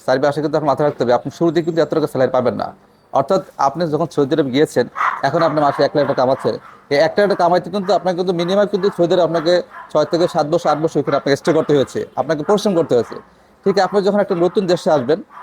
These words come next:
আসার পরে কিন্তু আপনি ইচ্ছা করলে কিন্তু অনেক কিছু করতে পারবেন হঠাৎ করে। অর্থাৎ এখানে এসে যদি আপনি শ্রম দেন, সময় দেন, আপনার পক্ষে মাসে লাখ টাকা কেন, এক লাখ, দেড় লাখ, দুই লাখ টাকা কিন্তু এসে দেশে কামানোর কোনো সমস্যা হয় না এখানে। অতএব আপনি যখন সিদ্ধান্ত নেবেন, সিদ্ধান্ত নেওয়ার কিন্তু আপনি এই বিষয়গুলো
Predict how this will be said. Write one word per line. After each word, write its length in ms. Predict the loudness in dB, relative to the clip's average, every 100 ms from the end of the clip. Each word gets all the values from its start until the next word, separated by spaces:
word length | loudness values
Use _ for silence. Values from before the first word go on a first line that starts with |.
| -8
আসার 180 | -2 0 2
পরে 140 | 2 2
কিন্তু 140 | 0 0
আপনি 100 | 0
ইচ্ছা 120 | -2 -2
করলে 140 | -2 -2
কিন্তু 120 | -2 0
অনেক 100 | -2
কিছু 120 | -2 -2
করতে 140 | 2 2
পারবেন 160 | 2 0
হঠাৎ 160 | -2 -2
করে। 120 | -4 -6 _ -20 -12
অর্থাৎ 160 | 0 0
এখানে 180 | 2 2 2
এসে 160 | 2 0
যদি 120 | 2 2
আপনি 120 | 0 0
শ্রম 220 | 0 0 2
দেন, 140 | 2 2 -2 0
সময় 240 | 2 4
দেন, 120 | 2 0 -6 -20 -6 -2
আপনার 220 | 0 0 0
পক্ষে 200 | 0 0 2
মাসে 220 | 2 2 0 0
লাখ 100 | 0
টাকা 140 | 0 2
কেন, 100 | 2 0
এক 60 | 0 -2
লাখ, 80 | 0
দেড় 120 | 2 2
লাখ, 80 | 2
দুই 80 | 0
লাখ 80 | 0
টাকা 120 | 0 -2
কিন্তু 140 | -2 -2
এসে 100 | -2
দেশে 180 | -6 -4
কামানোর 240 | -2 -2 -2
কোনো 100 | -4 -6 -2
সমস্যা 220 | -2 0
হয় 80 | 0
না 40 | 0
এখানে। 200 | -2 -4 -8 -14 -20 -6 -2
অতএব 200 | 2 2 0 -16 _ -2
আপনি 120 | 0 0
যখন 160 | 0 -2 -4
সিদ্ধান্ত 320 | -4 -2 0 0
নেবেন, 200 | 2 0 -2
সিদ্ধান্ত 260 | -4 -2 0 2
নেওয়ার 160 | 0 0
কিন্তু 160 | -2 0
আপনি 120 | 0 -2 0
এই 60 | 0
বিষয়গুলো 380 | 0 -2 -2 0